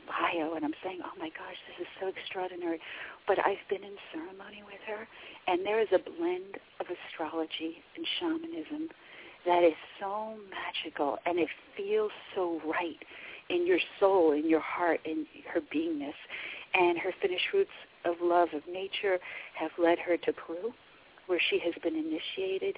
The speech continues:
as a master shaman, and she has graduated from the Four Winds Society, and she has been leading groups right now to Peru and Bolivia in mystical transformative journeys, and I highly recommend that you go with her. It's just incredible.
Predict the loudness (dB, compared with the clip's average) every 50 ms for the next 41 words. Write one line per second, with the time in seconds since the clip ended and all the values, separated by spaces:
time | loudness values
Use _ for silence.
0 | -4 -8 -8 -8 -6 -2 -2 -2 0 0 -2 -2 -4 -6 -6 -6 -4 -2 -2 -2
1 | 0 -2 -2 -2 -2 -4 -6 -8 -10 -14 -14 -12 -12 -12 -12 -12 -14 -16 -12 -6
2 | -4 -2 0 0 0 -2 -4 -6 -6 -4 -2 0 4 4 4 4 6 8 8 8
3 | 8 4 2 2 2 2 -2 -4 -4 -6 -6 -6 0 2 2 2 2 0 -2 -4
4 | -4 -4 -4 -6 -6 -6 -4 -2 -2 -2 0 0 0 0 -2 -2 -2 -8 -14 -16
5 | -16 -16 -10 -4 -4 -2 0 0 0 0 0 0 0 -2 -2 0 0 0 2 2
6 | 0 2 0 -2 -2 0 0 -2 -2 -2 -2 0 0 0 2 2 2 0 0 0
7 | -4 -10 -8 -8 -6 -6 -4 -2 0 -2 -2 -2 -2 -2 -2 -2 0 0 -2 -2
8 | 0 -2 -2 -2 -4 -6 -10 -14 -16 -16 -16 -18 -18 -14 -6 -4 -2 0 0 -2
9 | -2 -2 -6 -6 -4 -4 -4 -2 0 -2 0 -2 -2 -4 -6 -6 -4 -2 -2 -2
10 | -2 -4 -6 -6 -6 -6 -6 -4 -6 -4 -6 -8 -8 -10 -8 -6 -4 -2 -2 -2
11 | -4 -4 2 2 2 4 2 0 0 4 4 2 4 4 2 2 4 4 0 0
12 | -2 -10 -10 -12 -10 -2 0 0 0 2 2 0 2 2 0 2 0 -2 -2 -4
13 | -4 -6 -6 -6 -10 -14 -16 -10 -10 -8 -8 -8 -6 -4 0 0 0 0 -2 -2
14 | -2 -2 -2 0 0 0 0 0 2 2 0 0